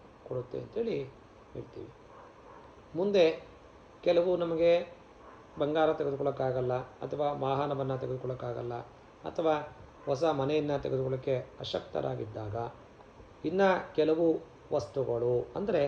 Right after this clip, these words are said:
ಬೆಳ್ಳಿಗೆ ಸಂಬಂಧಪಟ್ಟ ಹಾಗೆ ನಾಣ್ಯ ಅಥವಾ ಬೆಳ್ಳಿ ವಸ್ತುಗಳನ್ನು, ಅದರಲ್ಲಿ ಲಕ್ಷ್ಮೀ ದೇವಿಯ ಒಂದು ಸಂಕೇತ ಅಂದರೆ ಒಂದು ಪ್ರತಿಮೆ ಇರುತ್ತಲ್ಲ, ಆ ಒಂದು ಲಕ್ಷ್ಮೀ ದೇವಿಯ ಚಿತ್ರ ಇರ್ತಕ್ಕಂಥ ಒಂದು ಬೆಳ್ಳಿ ಕಾಯಿನನ್ನು ತೆಗೆದುಕೊಂಡು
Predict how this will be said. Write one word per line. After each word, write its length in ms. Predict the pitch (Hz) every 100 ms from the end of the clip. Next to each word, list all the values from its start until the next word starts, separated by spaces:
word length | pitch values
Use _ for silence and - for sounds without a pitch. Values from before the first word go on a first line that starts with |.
| - - - - - -
ಬೆಳ್ಳಿಗೆ 400 | 156 170 190 175
ಸಂಬಂಧಪಟ್ಟ 500 | 160 147 143 135 123
ಹಾಗೆ 260 | 127 120 143 160 - -
ನಾಣ್ಯ 380 | 135 135 131 127
ಅಥವಾ 320 | 120 120 123 127 -
ಬೆಳ್ಳಿ 380 | 127 131 131 131 135 - - 127
ವಸ್ತುಗಳನ್ನು, 680 | 131 - 131 117 110 107 120 - - - - -
ಅದರಲ್ಲಿ 440 | 127 156 202 202 156 156 - - -
ಲಕ್ಷ್ಮೀ 420 | 139 143 - 190 190
ದೇವಿಯ 360 | 170 170 165 165
ಒಂದು 240 | 156 147 143
ಸಂಕೇತ 480 | 131 127 160 151 147
ಅಂದರೆ 320 | 135 170 170 147
ಒಂದು 160 | 139 139
ಪ್ರತಿಮೆ 420 | 135 131 151 151 143 131 -
ಇರುತ್ತಲ್ಲ, 420 | 135 127 139 156 -
ಆ 140 | 139 139
ಒಂದು 280 | 143 135 131 127 - - - 135
ಲಕ್ಷ್ಮೀ 300 | 131 156 156
ದೇವಿಯ 240 | 147 135
ಚಿತ್ರ 300 | 123 - -
ಇರ್ತಕ್ಕಂಥ 440 | 160 131 135 135 131
ಒಂದು 200 | 127 120
ಬೆಳ್ಳಿ 320 | 120 127 135 135
ಕಾಯಿನನ್ನು 580 | 131 143 135 127 170 131 - - -
ತೆಗೆದುಕೊಂಡು 580 | 139 135 131 131 113 120